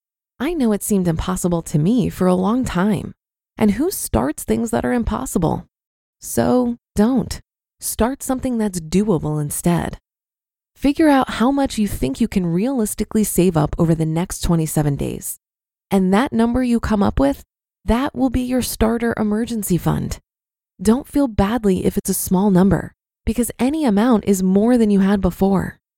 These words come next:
It's something that will insulate you from an emergency that much more than nothing. Any amount is a success.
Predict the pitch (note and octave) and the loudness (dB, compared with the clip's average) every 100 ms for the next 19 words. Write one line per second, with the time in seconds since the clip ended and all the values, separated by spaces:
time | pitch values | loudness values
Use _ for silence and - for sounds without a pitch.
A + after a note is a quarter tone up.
0 | _ _ _ _ A#3+ A#3+ - D4+ E4+ D#4+ | _ _ _ _ -8 -6 -4 -4 -4 -4
1 | C#4+ C#4 - B3+ D4 C#4+ A#3+ - A3+ A#3+ | -4 -6 -6 -8 -4 -2 0 0 -2 -2
2 | - A3+ G3+ F3+ G3 C#4+ B3 F#3 D#3+ D3+ | 0 2 2 2 2 2 2 0 0 -2
3 | D#3+ G3 B3 B3+ C4 G#3 G#3+ A#3+ A3 G#3 | 0 0 0 -2 -2 0 4 4 4 4
4 | G3+ A#3+ A3+ E3+ E3+ - _ _ _ _ | 4 2 2 0 -2 -14 _ _ _ _
5 | _ G3+ C#4 C#4+ G#3+ D3+ D#3 - F#3+ G#3+ | _ 2 4 4 4 4 2 0 0 0
6 | - A#3 - D#3+ D#3 - - | 0 -2 0 -2 -2 -8 -14